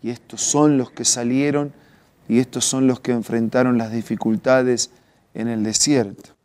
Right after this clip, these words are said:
Hay grandes temas en este libro de Éxodo, no solamente el poder creador de Dios,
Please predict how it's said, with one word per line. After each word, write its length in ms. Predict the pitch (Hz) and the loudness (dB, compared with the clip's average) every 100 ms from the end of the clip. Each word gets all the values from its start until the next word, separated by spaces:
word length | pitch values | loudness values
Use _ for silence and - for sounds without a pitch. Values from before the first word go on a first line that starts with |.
| _ _ _ _ _ _ | _ _ _ _ _ _
Hay 160 | 127 131 | 2 4
grandes 400 | 156 170 156 120 | 4 4 2 0
temas 440 | - 131 113 101 | 2 2 2 -2
en 120 | 107 117 | -4 -6
este 260 | 110 - | -6 -2
libro 580 | 110 120 120 117 107 104 - | 2 4 2 2 0 -2 -6
de 280 | 107 110 | -2 0
Éxodo, 480 | 113 101 - 104 104 | 0 0 -6 -6 -10
no 100 | 113 | -2
solamente 560 | 117 127 117 117 120 120 | -2 0 -2 -4 -4 -4
el 100 | 110 | -4
poder 340 | 113 110 113 | -4 -4 -4
creador 380 | 107 110 107 107 | -4 -6 -4 -6
de 180 | 107 104 | -4 -2
Dios, 460 | 120 139 160 - | 2 4 4 0